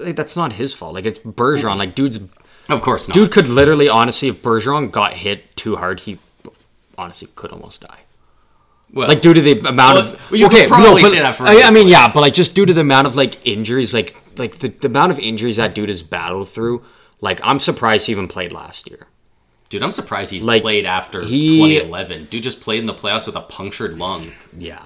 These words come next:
Speaker 1: like,
Speaker 2: That
Speaker 1: the,
Speaker 2: is
Speaker 1: the
Speaker 2: so
Speaker 1: dude has just had so many
Speaker 2: stupid.
Speaker 1: injuries. Like, that's, yeah, anyone that would blame the G M for not getting signed is, like,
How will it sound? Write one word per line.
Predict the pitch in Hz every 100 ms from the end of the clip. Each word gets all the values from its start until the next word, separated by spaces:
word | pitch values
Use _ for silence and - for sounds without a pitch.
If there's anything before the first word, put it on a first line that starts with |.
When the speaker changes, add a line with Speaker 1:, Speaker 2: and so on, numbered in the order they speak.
| -
Speaker 1:
like, | 110 110
Speaker 2:
That | 135
Speaker 1:
the, | 131
Speaker 2:
is | 127
Speaker 1:
the | 143
Speaker 2:
so | 131
Speaker 1:
dude | 139
has | 147 139
just | 156 -
had | 156
so | 107 117 113
many | 113
Speaker 2:
stupid. | 90 85
Speaker 1:
injuries. | 104 110 104
Like, | 92
that's, | 110 98 - - - - - - -
yeah, | -
anyone | 147 185
that | 190
would | 139 110
blame | 123 120
the | 110
G | - 113 92
M | 95
for | 98 - 95
not | 90 92
getting | 101 87
signed | 92 90
is, | 87
like, | 85 -